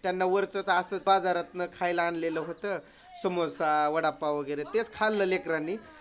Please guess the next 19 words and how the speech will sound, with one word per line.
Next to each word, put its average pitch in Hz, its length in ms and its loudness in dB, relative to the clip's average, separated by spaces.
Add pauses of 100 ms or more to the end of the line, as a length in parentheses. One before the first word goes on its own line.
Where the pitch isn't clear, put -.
(140)
आणि, 170 180 -2
अ, 175 160 2
त्रिशानं 196 560 0
पॅटीस 214 480 0
खाल्ला 196 280 2
एक 175 140 0 (1040)
आणि 185 180 -2
मी 226 140 -2
पण 247 280 0 (160)
तसाच 269 440 0 (180)
झोपलो. 196 420 0 (880)
मग 147 160 -10
लेकरांना 185 520 -4
भूक 175 320 -8
लागली 196 280 0
वाटतं 160 300 -2
सकाळी. 147 440 -6 (1200)
अक्षरशः 233 560 0
त्यांनी 220 540 0